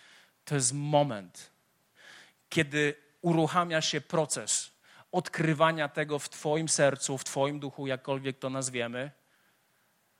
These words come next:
odkrywania tego, do czego zostałeś stworzony.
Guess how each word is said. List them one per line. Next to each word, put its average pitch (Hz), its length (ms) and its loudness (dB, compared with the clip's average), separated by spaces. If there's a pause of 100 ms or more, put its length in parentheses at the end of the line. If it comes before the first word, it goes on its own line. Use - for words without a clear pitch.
(400)
odkrywania 151 580 0
tego, 143 240 -8
do 135 80 -10
czego 131 240 -10
zostałeś 113 360 -6
stworzony. 101 520 -12